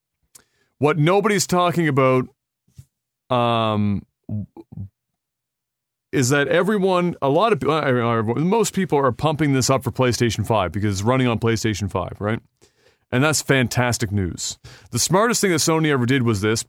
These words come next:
so far because, again, they didn't have to show off any of their games. They showed off the absolute, like, fucking near the maximum that that console is gonna be pumping out.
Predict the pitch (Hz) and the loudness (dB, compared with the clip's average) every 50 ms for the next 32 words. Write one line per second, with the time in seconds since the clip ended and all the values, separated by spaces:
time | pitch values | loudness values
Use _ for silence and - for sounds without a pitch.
0 | - - - - 123 120 107 - 120 110 107 110 98 104 113 - - 139 190 202 | -10 -8 -4 0 0 0 2 2 0 0 0 0 0 -2 -4 -2 -2 0 0 2
1 | 147 117 107 104 101 117 127 120 135 156 143 135 123 120 135 143 151 139 - - | 2 2 0 0 0 0 0 0 0 0 2 2 2 2 2 0 0 -2 -2 -2
2 | - 147 143 147 135 131 135 135 135 131 127 139 120 110 101 95 101 117 - - | 0 0 0 0 0 0 0 0 0 0 0 0 0 0 0 0 -2 -2 -4 -6
3 | - - _ _ _ - - - _ - 127 120 - - 147 151 156 151 147 143 | -10 -12 _ _ _ -20 -20 -14 _ -2 0 0 2 2 2 4 4 2 2 2
4 | 143 139 - - 120 135 135 139 135 147 - - - 143 147 143 143 135 127 127 | 0 -2 -2 -2 -2 0 0 2 0 0 0 -2 -2 0 0 0 0 0 0 0
5 | 127 123 117 - - - _ _ _ - - - - 139 139 127 139 127 120 123 | 0 0 0 -4 -6 -14 _ _ _ -16 -14 -6 -2 -2 -2 0 2 2 2 2
6 | 143 151 151 143 127 117 107 113 135 147 160 160 - - 143 131 120 110 101 101 | 2 2 2 2 2 2 2 2 2 0 0 -2 -2 0 0 2 2 2 0 0
7 | 117 123 120 - 123 127 123 123 117 123 113 107 101 113 113 107 110 - - 120 | 0 -2 0 0 0 0 0 0 0 0 -2 0 0 0 0 0 0 -2 -2 -2
8 | 113 98 110 110 113 113 101 98 98 | -2 0 0 0 0 0 0 0 -2